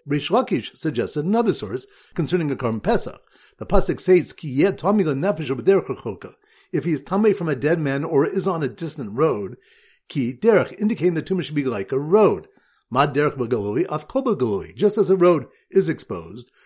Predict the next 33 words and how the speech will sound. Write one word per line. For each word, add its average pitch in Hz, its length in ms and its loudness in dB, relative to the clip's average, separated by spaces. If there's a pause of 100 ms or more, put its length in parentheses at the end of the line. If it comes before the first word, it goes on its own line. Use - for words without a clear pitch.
(140)
so 170 180 2
to 170 200 2
all 190 220 2
cases 190 460 -4
of 165 60 -6
the 170 60 -6
pasuk, 190 500 -2 (220)
including 151 420 -6
tuma, 254 440 -2 (320)
only 240 300 2
apply 226 460 0
if 151 160 -2
they're 123 140 -2
exposed. 139 640 4 (400)
The 208 80 0
Gemara 233 240 4
proves 170 200 -2
that 175 120 8
these 175 160 -4
cannot 156 440 -2
be 180 60 -6
the 135 120 -2
source 131 260 0
of 131 60 -14
the 113 60 -10
halacha 127 260 0
and 95 140 -8
concludes, 107 580 0 (320)
"Ella 214 260 6
tumas 208 420 0
adahom 202 400 0
gemor 185 300 4
gemirila." 147 600 0